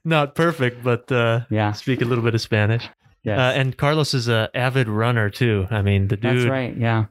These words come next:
Speaker 1: the guy can run. So, uh, I've on-, I've, I've seen him at the gym. I've seen you at the gym running on the treadmill, but I've heard stories about you just killing it in marathons, Portland,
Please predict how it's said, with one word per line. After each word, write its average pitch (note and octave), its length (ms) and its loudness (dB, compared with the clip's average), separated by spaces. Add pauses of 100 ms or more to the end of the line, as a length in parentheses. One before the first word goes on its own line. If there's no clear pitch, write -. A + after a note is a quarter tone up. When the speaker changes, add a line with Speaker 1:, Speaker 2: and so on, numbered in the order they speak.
Speaker 1:
the A2 80 -4
guy B2 300 0
can A2 260 -4
run. G#2 460 0
So, G2+ 480 2 (160)
uh, G2+ 360 2 (140)
I've B2+ 180 -2
on-, C3 200 0
I've, B2 260 -2
I've A#2+ 200 -2
seen D#3 260 0
him D3+ 100 2
at D3 120 -2
the C#3 80 0
gym. C#3+ 260 0
I've A#2+ 100 2
seen D#3+ 140 0
you C#3+ 120 0
at C3 80 -2
the A#2+ 40 -10
gym D3+ 240 0
running C3 220 0
on B2+ 120 0
the A#2+ 60 0
treadmill, B2 480 0
but A2 160 0
I've G#2+ 160 -2
heard A#2+ 220 -2
stories B2 680 0 (300)
about A2 440 0
you A2 280 2
just G#2+ 240 0
killing A2+ 300 0
it A2 140 0
in G#2+ 120 -2
marathons, A2 640 0
Portland, A2+ 460 -2